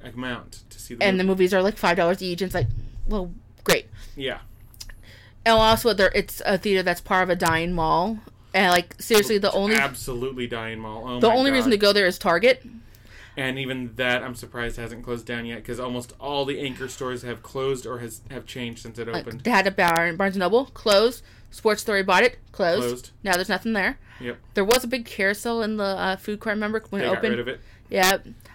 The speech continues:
Speaker 2: Um, like, there's a Hot Topic, there's
Speaker 1: There's
Speaker 2: a
Speaker 1: a
Speaker 2: Torrid,
Speaker 1: Sears.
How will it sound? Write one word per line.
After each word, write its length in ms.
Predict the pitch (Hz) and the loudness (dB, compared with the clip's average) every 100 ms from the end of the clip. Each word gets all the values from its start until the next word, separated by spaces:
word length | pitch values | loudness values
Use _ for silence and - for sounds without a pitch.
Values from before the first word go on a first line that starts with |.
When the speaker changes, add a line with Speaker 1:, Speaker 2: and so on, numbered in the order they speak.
| - - | -20 -8
Speaker 2:
Um, 280 | 214 190 196 | -4 -2 0
like, 300 | 190 - - - | -2 -4 -20 -2
there's 160 | 254 | -2
a 40 | 262 | 2
Hot 200 | 285 285 | 0 0
Topic, 640 | - 311 311 294 302 - - | 0 0 2 2 0 -6 -2
there's 840 | 254 247 240 233 233 226 220 226 | 2 6 6 6 4 4 2 2
Speaker 1:
There's 160 | 139 131 | 0 0
Speaker 2:
a 60 | |
Speaker 1:
a 40 | 247 | 2
Speaker 2:
Torrid, 720 | 220 220 220 214 208 208 202 | 2 2 2 2 2 2 0
Speaker 1:
Sears. 180 | 196 | -4